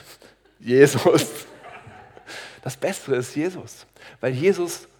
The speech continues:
noch nicht wiedergekommen ist. Gott möchte noch mehr damit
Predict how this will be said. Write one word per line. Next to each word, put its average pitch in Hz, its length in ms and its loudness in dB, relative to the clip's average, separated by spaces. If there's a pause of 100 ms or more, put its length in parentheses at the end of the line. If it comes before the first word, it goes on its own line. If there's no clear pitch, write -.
noch 131 140 -4
nicht 170 240 -10
wiedergekommen 107 560 -10
ist. - 300 -20 (540)
Gott 185 160 -2
möchte 202 260 4
noch 160 220 2
mehr 202 420 10 (600)
damit 196 420 2